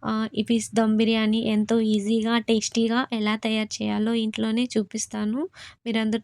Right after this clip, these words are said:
తప్పకుండా చూసి మీరు కూడా ట్రై చేయండి. దీనికి కావాల్సిన పదార్థాలు ఎలా తయారు చేయాలో విధానం ఇప్పుడైతే చూసేద్దాము. ముందుగా అయితే నేను ఒక కేజీ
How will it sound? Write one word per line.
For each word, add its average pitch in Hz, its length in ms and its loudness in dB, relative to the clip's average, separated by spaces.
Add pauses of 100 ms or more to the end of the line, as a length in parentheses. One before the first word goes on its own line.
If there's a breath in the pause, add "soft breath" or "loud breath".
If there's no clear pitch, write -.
(120)
తప్పకుండా 226 400 0
చూసి 226 420 -2
మీరు 226 240 -2
కూడా 226 240 -2
ట్రై 208 320 2
చేయండి. 214 720 -2 (520 loud breath)
దీనికి 226 260 0
కావాల్సిన 220 560 0
పదార్థాలు 220 560 0
ఎలా 214 220 2
తయారు 214 440 -2
చేయాలో 208 260 2
విధానం 208 400 2
ఇప్పుడైతే 202 440 0 (100)
చూసేద్దాము. 208 580 -2
ముందుగా 240 360 4
అయితే 226 320 4
నేను 226 300 2
ఒక 233 180 -2
కేజీ 226 520 0